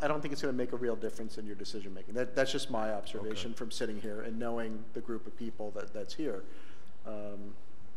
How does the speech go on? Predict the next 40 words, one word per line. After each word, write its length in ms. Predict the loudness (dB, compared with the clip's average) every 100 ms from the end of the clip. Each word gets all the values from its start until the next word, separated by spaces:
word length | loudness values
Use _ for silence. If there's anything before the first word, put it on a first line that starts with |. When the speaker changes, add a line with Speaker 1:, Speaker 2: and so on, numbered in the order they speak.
| 0 0 0 0 0 0 0 0
Speaker 1:
I, 240 | 0 0
I 20 |
think 240 | 0 0 0
it's 140 | 0
something, 500 | 0 0 0 0 0 0
again, 420 | 0 0 2 2 0 0
we, 100 | 0
we 220 | 0 0
approve 320 | 0 2 2 2
this 160 | 2
tonight. 320 | 2 0 0 2
If, 160 | 2 2 0 0 0 0 0
you 80 | 2
know, 100 | 4
and 100 | 4
before, 600 | 2 2 2 4 4 2 0 0 0
uh, 380 | 2 2 2 2 0 0
we, 80 | 0
we 140 | 0 0
can 140 | 2
look 100 | 2
at 80 | 0
the 60 |
bid 200 | 2 2
spec 320 | 2 2 2 0
before 340 | 0 2 2
it 80 | 2
goes 180 | 2 2
out, 240 | 2 0 0
if 100 | 0
the 60 | 0
council 580 | 0 0 0 0 0 0
is 140 | 0
more 120 | 0 0
comfortable 400 | 0 0 2 2
with 100 | 2
that, 280 | 0 0
to 60 | 0
see 340 | 0 2 2
what, 380 | 0 2 2 2